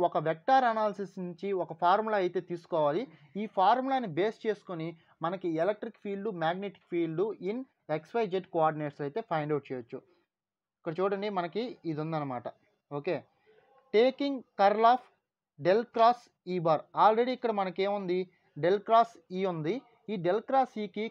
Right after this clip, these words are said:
కర్ల్ తీసుకోమంటున్నారు. కర్ల్ అంటే ఏంది? మళ్ళీ del cross అనమాట. అంటే del cross of, del cross of E bar equal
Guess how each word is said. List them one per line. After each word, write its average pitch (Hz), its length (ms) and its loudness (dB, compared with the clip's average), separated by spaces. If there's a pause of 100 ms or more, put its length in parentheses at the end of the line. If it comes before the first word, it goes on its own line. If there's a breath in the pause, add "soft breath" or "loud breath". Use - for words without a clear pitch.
(120)
కర్ల్ 240 320 2
తీసుకోమంటున్నారు. 151 640 -6 (160)
కర్ల్ 226 300 2
అంటే 226 240 -4
ఏంది? 208 220 -6 (400)
మళ్ళీ 254 180 0 (120)
del 190 200 4
cross 185 260 2
అనమాట. 135 240 -8 (120)
అంటే 170 160 -4 (180)
del 156 220 2
cross 208 300 4
of, 233 80 0 (100)
del 170 200 0
cross 190 320 0
of 214 80 -2 (280)
E - 20 -2 (160)
bar 151 200 6 (640)
equal 202 260 0